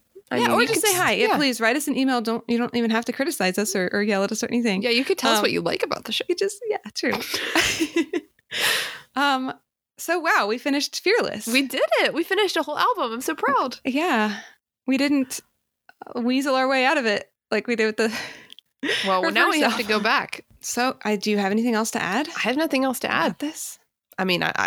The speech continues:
Speaker 1: I hate to say it, but Swifties out. No, I'm just kidding. <laughs>
Speaker 2: Um, f-, before we Swifties out,
Speaker 1: Oh,
Speaker 2: I just
Speaker 1: okay.
Speaker 2: wanna thank our producer, Evan, for
Speaker 1: <laughs> Putting up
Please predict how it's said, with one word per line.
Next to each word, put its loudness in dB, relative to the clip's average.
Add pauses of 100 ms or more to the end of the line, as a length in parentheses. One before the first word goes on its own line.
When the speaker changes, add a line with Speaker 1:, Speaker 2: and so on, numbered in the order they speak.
(200)
Speaker 1:
I -4
hate 0
to -10
say 0
it, -4
but -4
Swifties -2
out. -2 (520)
No, 4
I'm -4
just 0 (380)
kidding. 2
<laughs> -2 (560)
Speaker 2:
Um, 0 (160)
f-, -10
before 0
we 2
Swifties 0
out, 0
Speaker 1:
Oh, 0
Speaker 2:
I 2
just 0
Speaker 1:
okay. -2
Speaker 2:
wanna 2
thank 0
our 2
producer, -2
Evan, 0
for 0
Speaker 1:
<laughs> -20
Putting -2 (840)
up 2